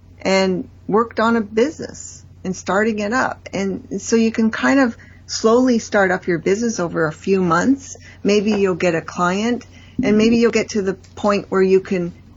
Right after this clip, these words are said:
got enough clients, or you've saved up a little bit of s-, money for a month or two so that you can get some clients and you can quit that job. Uh, I really think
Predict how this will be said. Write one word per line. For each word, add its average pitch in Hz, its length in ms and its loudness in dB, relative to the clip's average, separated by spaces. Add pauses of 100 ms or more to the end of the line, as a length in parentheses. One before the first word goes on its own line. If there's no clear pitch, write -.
(180)
got 185 180 2
enough 202 340 -4
clients, 185 640 -8
or 185 60 0
you've 175 200 -2
saved 233 380 0
up 202 160 -2
a 175 40 -6
little 170 240 -2
bit 160 200 -6
of 156 100 -2
s-, - 180 -10 (160)
money 196 300 2
for 160 260 -2
a 156 60 0
month 160 300 -2
or 151 100 -2
two 180 460 0 (240)
so - 160 -2
that 170 140 0
you 180 120 -2
can 214 340 0
get 196 200 -2
some 180 260 -8
clients - 720 -6 (140)
and 196 100 0
you 196 60 0
can 202 120 0
quit 240 300 -2
that - 220 -2
job. - 400 -2 (380)
Uh, 175 420 0 (720)
I 196 100 0
really 220 420 2
think 214 520 -4